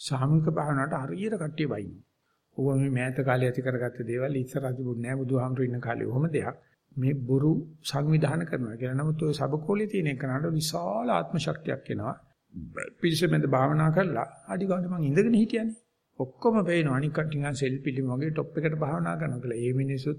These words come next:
අපි දෙක ඇස් දෙක වහගන්නකොට ඇස් දෙක ඇරලා වටපිට බලලා ඉනීට වහගන්න. ඔක්කොම කරන්නේ බොරුව තමයි. ඉතින් වෙන ක්‍රමයක් නෑ. එච්චරයි ප්‍රශ්න තියෙන්නේ. වෙන ක්‍රමයක් නෑ.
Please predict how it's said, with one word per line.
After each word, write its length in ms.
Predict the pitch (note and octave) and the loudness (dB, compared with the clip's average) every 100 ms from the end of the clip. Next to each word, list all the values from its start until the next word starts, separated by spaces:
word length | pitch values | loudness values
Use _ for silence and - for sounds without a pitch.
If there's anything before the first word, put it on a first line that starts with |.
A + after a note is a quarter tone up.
| - | -6
අපි 220 | C#3 C#3+ | -6 -2
දෙක 160 | C3+ C#3 | 0 0
ඇස් 140 | C#3 - | -2 -2
දෙක 200 | D3 C#3+ | 0 2
වහගන්නකොට 540 | C3 D3+ C#3 C#3+ D#3 | 2 0 0 0 2
ඇස් 160 | C3 B2+ | 2 0
දෙක 120 | C#3 | 0
ඇරලා 240 | C3+ D3 | 0 0
වටපිට 340 | C3+ C3 C#3 C#3+ | -2 -2 -2 -2
බලලා 280 | C3+ C#3+ C3+ | 0 2 0
ඉනීට 400 | C3 C#3+ D#3 D#3 | 0 0 0 0
වහගන්න. 360 | - - A#2+ B2+ _ _ _ - | -2 -6 -12 -16 _ _ _ -8
ඔක්කොම 440 | C3 - - D3+ D3+ | -8 -8 2 6 6
කරන්නේ 400 | E3+ D#3 C3 D3 | 6 2 2 2
බොරුව 260 | C3+ C3+ C#3+ | 2 4 4
තමයි. 260 | C3+ C#3 G3 | 4 4 2
ඉතින් 180 | D#3 B2+ | 2 8
වෙන 180 | D#3 A#3 | 10 10
ක්‍රමයක් 500 | C4 D#3+ G3 E4 C#4+ - | 6 6 6 6 2 0
නෑ. 180 | D3 | 0
එච්චරයි 320 | C#3+ - A3 E3+ | 0 0 -2 0
ප්‍රශ්න 280 | F3+ - F#3 | -2 -2 -6
තියෙන්නේ. 400 | A2+ G#2 G2+ G#2+ _ _ _ - | -6 -8 -14 -20 _ _ _ 0
වෙන 180 | C3+ F#3 | 2 4
ක්‍රමයක් 460 | F#3 E3 F3 A3 | 2 2 0 -2
නෑ. 200 | - D3+ | -6 -14